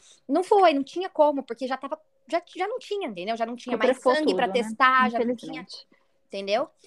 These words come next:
Speaker 1: Não, e detalhe, pra eles conseguirem tirar o corpo, eles tiveram que esvaziar a caixa d'água inteira pra água ir baixando. E aí tem uma portinhola na parte de baixo da caixa d'água pra eles conseguirem, tipo assim, a hora que o corpo chegou numa altura considerável pra eles poderem tirar por,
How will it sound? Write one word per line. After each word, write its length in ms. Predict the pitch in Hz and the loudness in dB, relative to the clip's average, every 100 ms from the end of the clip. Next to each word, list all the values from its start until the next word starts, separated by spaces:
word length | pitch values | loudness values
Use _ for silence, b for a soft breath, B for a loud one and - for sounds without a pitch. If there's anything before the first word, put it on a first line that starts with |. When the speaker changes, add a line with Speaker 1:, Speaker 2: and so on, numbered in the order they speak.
| B 320 | B -4
Speaker 1:
Não, 100 | 330 | 0
e 60 | |
detalhe, 420 | 262 330 320 240 226 | 2 0 2 0 0
pra 140 | 214 | -8
eles 140 | 247 | -10
conseguirem 360 | - 294 247 349 | -12 -12 -12 -12
tirar 220 | 311 269 | -4 -2
o 60 | 202 | 0
corpo, 340 | - 254 233 | 2 2 2
eles 140 | 214 214 | -2 -6
tiveram 260 | 247 247 | -4 -4
que 140 | 240 277 | -6 -2
esvaziar 880 | 262 302 269 240 277 285 262 277 233 | 0 0 -2 -6 -6 -6 -6 -4 -4
a 40 | 247 | -4
caixa 300 | 254 - 254 | -8 -8 -6
d'água 420 | 214 196 196 - | -4 -2 -4 -6
inteira 800 | 269 339 - 233 202 196 196 233 | -8 -14 -8 -4 -4 -2 -2 -4
pra 160 | - 214 | -4 -2
água 280 | 208 226 226 | 0 0 -2
ir 60 | 233 | -4
baixando. 1080 | 214 240 - - 247 214 208 214 208 285 349 B 311 233 | -4 -4 -6 -6 -4 -2 -4 -6 -4 -4 -6 B -4 2
E 80 | |
aí 80 | 233 | 4
tem 140 | 262 247 | 4 2
uma 120 | 240 | 2
portinhola 800 | 254 247 - 302 269 247 247 226 | 4 2 0 0 6 6 6 2
na 120 | 214 | -4
parte 280 | 214 190 - | -8 -8 -10
de 80 | 196 | -10
baixo 400 | 190 180 185 - | -6 -6 -6 -14
da 80 | |
caixa 240 | 190 185 196 | -18 -18 -10
d'água 280 | 185 185 208 | -8 -8 -8
pra 100 | 208 | -12
eles 160 | 202 | -12
conseguirem, 480 | 220 220 196 202 214 | -14 -14 -8 -6 -6
tipo 160 | - 233 | -8 -10
assim, 200 | - 202 | -4 2
a 60 | |
hora 100 | 190 | 2
que 100 | 202 | 2
o 80 | 190 - | -10 -2
corpo 260 | - 202 - | 4 4 2
chegou 320 | 226 190 196 | 0 2 2
numa 160 | 190 185 | 2 0
altura 520 | 180 156 180 175 165 _ B B B | 0 -2 0 0 0 _ B B B
considerável 600 | - 202 - 214 202 220 220 | -4 -2 4 8 8 6 0
pra 100 | 208 | -4
eles 220 | 208 208 | -6 -8
poderem 320 | 226 208 208 | -8 -8 -10
tirar 500 | 208 - 240 214 - | -12 -6 -2 -2 -4
por, 180 | 226 | -8